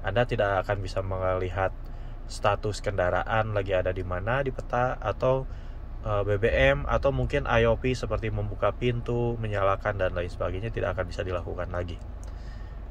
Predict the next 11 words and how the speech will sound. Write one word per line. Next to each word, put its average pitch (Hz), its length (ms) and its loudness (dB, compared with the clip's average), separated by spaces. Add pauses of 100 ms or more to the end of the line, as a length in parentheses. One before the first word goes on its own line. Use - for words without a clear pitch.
(420)
Nah, 107 320 4
untuk 120 400 2 (560)
mengatasi 127 640 6
hal 120 240 4
tersebut, 117 560 0 (320)
yang 113 240 4
saya 107 240 4
lakukan 107 480 4
sekarang 101 400 2
adalah 92 480 2 (1040)
memasang 147 640 6